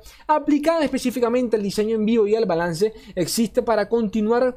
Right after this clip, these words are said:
promoviendo un buen metajuego y diversidad en los mazos mientras seguimos agregando sets y expansiones en el futuro. Dicho esto, echemos un vistazo a los cambios de la versión dos punto uno punto cero. Me cago en todo, que lo que se viene es candela, papá, se viene es candela. ¿Qué hay por acá?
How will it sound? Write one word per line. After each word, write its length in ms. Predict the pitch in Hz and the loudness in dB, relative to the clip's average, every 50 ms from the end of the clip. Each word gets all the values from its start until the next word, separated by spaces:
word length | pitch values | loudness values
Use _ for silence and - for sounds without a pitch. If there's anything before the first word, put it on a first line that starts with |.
| - - - - | -8 -12 -4 -2
promoviendo 640 | 294 294 269 247 226 202 214 247 294 277 233 190 | 0 2 2 2 2 2 2 2 0 0 0 0
un 160 | 180 175 175 175 | 0 0 0 0
buen 180 | 202 202 202 | 0 0 2
metajuego 600 | 208 214 208 - 175 147 160 180 196 220 233 240 233 | 0 0 0 0 -2 -2 0 0 2 2 0 0 -2
y 100 | 220 180 | -2 -2
diversidad 540 | 160 151 151 147 135 - 147 170 196 220 226 | 0 0 0 0 -2 -2 -2 -2 0 0 -2
en 60 | 180 | -4
los 140 | 143 131 135 | -4 -4 -4
mazos 340 | 143 147 143 185 180 - - | -4 -6 -6 -6 -10 -10 -8
mientras 320 | 165 160 147 135 135 139 | -6 -6 -6 -8 -10 -10
seguimos 380 | - 147 151 156 175 185 185 175 | -4 -2 -2 -2 -2 -2 -4 -4
agregando 420 | 160 151 160 180 196 214 208 196 | -2 -2 -2 -2 -2 -4 -4 -4
sets 280 | - - 233 226 - 226 | 0 0 0 0 0 -2
y 40 | |
expansiones 520 | 214 214 233 226 196 165 185 185 190 196 196 | -4 -4 -4 -6 -4 -4 -4 -4 -4 -4 -4
en 80 | 202 202 | -4 -4
el 100 | 202 190 | -4 -4
futuro. 400 | - 240 233 330 311 196 - - - - - - - - | -6 -4 -2 0 0 0 -2 -4 -8 -20 -20 -20 -8 -6
Dicho 260 | 147 147 - 202 247 | -4 0 0 0 0
esto, 320 | 254 254 - 302 294 294 - - - - - - | 0 -2 -2 -4 -4 -4 -6 -14 -20 -20 -16 -14
echemos 340 | - - - 262 277 254 | -2 0 0 2 2 2
un 100 | 233 247 | 2 2
vistazo 420 | 220 214 - 330 320 320 311 285 294 - - - | 0 2 2 2 2 2 -2 -4 -6 -8 -4 -2
a 80 | 285 311 | 0 0
los 120 | 277 285 | 0 0
cambios 280 | 285 294 285 254 247 220 | 0 0 0 2 2 2
de 20 | |
la 60 | 226 | 0
versión 320 | 214 196 - 277 302 285 - - - - | 0 0 0 0 -2 -2 -4 -8 -6 -2
dos 160 | - 302 285 | 0 0 0
punto 220 | 285 285 220 208 | 0 0 2 2
uno 200 | 226 240 254 254 | 2 2 2 0
punto 320 | 254 262 269 247 233 196 175 | 0 0 0 0 0 0 0
cero. 200 | - 196 208 214 | 0 0 0 0
Me 120 | 214 196 - | 0 -2 -2
cago 200 | 196 185 202 196 | -2 -2 -2 -4
en 120 | 180 175 | -2 0
todo, 240 | - 214 214 214 - | 0 2 2 0 0
que 80 | - | -2
lo 100 | 175 165 | -4 -4
que 80 | 156 151 | -6 -6
se 100 | - 160 | -8 -6
viene 140 | 175 185 180 | -6 -6 -8
es 60 | - | -8
candela, 420 | - 190 165 156 143 143 143 139 | -8 -8 -6 -4 -4 -4 -4 -4
papá, 220 | 131 135 143 151 143 | -6 -8 -8 -8 -8
se 100 | - 151 | -8 -8
viene 140 | 151 156 151 | -8 -8 -10
es 40 | |
candela. 420 | - 170 160 156 165 165 156 156 - - - - - - _ _ | -10 -10 -4 0 0 0 0 -2 -6 -12 -20 -20 -20 -20 _ _
¿Qué 100 | _ 196 | _ 0
hay 40 | 220 | 2
por 100 | 214 220 | 2 2
acá? 400 | 202 180 208 208 170 139 - _ | 2 2 0 0 -2 -4 -8 _